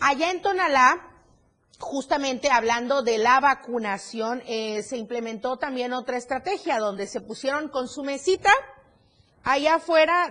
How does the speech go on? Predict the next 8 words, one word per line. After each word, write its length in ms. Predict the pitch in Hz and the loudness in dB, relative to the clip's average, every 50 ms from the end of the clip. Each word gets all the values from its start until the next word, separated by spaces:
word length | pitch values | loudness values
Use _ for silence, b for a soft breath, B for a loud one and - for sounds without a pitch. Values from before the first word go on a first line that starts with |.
| 208 208 | -4 -2
del 180 | 233 240 233 233 | 0 0 2 0
ayuntamiento 880 | 233 233 226 240 240 - - 247 247 269 285 294 285 269 - 320 311 | 0 -2 -2 -4 -6 -4 -4 -4 -4 -4 -4 -6 -4 0 0 0 2
para 320 | 320 269 247 240 233 233 233 | 2 0 0 0 0 -2 -2
que 260 | - 247 240 240 202 | -2 -2 0 0 0
la 220 | 214 233 240 254 | -2 -2 -2 -2
gente 400 | 254 - 349 349 - 277 392 381 | -2 -2 -4 -4 -4 -4 -6 -6
que 180 | - - 285 254 | -4 -2 -2 0
deseara, 580 | 233 226 220 - 277 262 254 247 240 214 196 | 0 -2 -2 -4 -2 0 2 4 4 4 2